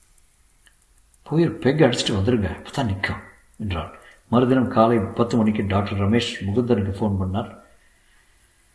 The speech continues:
"வாங்க, ரிப்போர்ட் வந்துருச்சு." "என்னாச்சு டாக்டர்?" "ஃபோன்ல சொல்ல வேண்டாம், நீங்க மட்டும் வாங்க சீக்கிரம்."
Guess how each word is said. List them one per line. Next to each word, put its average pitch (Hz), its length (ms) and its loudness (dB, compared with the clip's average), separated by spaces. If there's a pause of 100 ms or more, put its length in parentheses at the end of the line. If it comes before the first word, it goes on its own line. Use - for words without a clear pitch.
(2000)
"வாங்க, 113 240 6
ரிப்போர்ட் 104 280 4
வந்துருச்சு." 92 600 -2 (640)
"என்னாச்சு 147 300 2
டாக்டர்?" 98 300 -4 (720)
"ஃபோன்ல 123 220 6
சொல்ல 101 220 0
வேண்டாம், 80 260 -2
நீங்க 82 140 -6
மட்டும் 90 240 -2
வாங்க 90 260 -2
சீக்கிரம்." - 400 -4